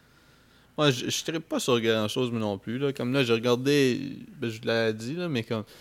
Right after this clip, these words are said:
j'ai regardé back Pulp Fiction, euh, vendredi, puis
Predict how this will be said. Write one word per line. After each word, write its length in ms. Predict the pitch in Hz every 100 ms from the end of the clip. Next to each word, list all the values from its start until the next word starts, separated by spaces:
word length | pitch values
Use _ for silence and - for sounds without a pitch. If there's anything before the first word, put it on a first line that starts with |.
| - - -
j'ai 140 | -
regardé 300 | 117 127 127
back 340 | 135 160 156
Pulp 200 | - 123
Fiction, 580 | 113 117 - 135 135 127 - _ _ _ - - - 202
euh, 220 | 135 110 107
vendredi, 560 | 117 110 107 107 117 123
puis 320 | 110 107